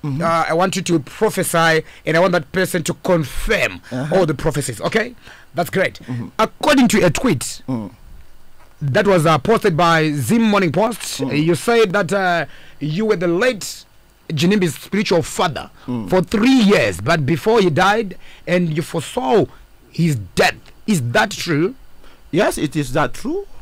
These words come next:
Speaker 1: Uh, I have the WhatsApp chat here with Zim, uh, with Jinimbi.
Speaker 2: You have the chat?
Speaker 1: Yeah,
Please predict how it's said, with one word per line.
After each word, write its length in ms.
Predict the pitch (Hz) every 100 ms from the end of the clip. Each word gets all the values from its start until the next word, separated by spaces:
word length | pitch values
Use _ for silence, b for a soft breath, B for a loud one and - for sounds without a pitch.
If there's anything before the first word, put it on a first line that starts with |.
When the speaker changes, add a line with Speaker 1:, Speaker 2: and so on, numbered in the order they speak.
| -
Speaker 1:
Uh, 600 | 135 131 131 127 117 110
I 100 | - 139
have 260 | 156 160
the 180 | 135 135 -
WhatsApp 440 | 117 143 - 131
chat 160 | - - -
here 300 | 131 151 151
with 180 | 117 110
Zim, 200 | 117 123
uh, 160 | 120 139 -
with 140 | 123
Jinimbi. 480 | 123 135 208 196 330 b b b b
Speaker 2:
You 80 | 185
have 160 | 190 190
the 60 | 175
chat? 300 | 175 117 -
Speaker 1:
Yeah, 220 | - 135